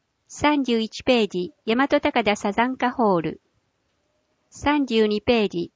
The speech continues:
ご利用ください。夜間休日窓口。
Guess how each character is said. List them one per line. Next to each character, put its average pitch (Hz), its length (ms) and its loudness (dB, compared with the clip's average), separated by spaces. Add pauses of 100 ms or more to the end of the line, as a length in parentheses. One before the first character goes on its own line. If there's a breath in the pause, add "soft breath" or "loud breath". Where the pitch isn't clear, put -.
(140)
ご 208 160 2
利 277 120 2
用 294 180 6
く 277 100 -4
だ 254 140 0
さ 208 180 -2
い。 165 140 -4 (340)
夜 277 140 2
間 208 260 0
休 269 260 0
日 269 280 -4
窓 240 240 -2
口。 - 400 -6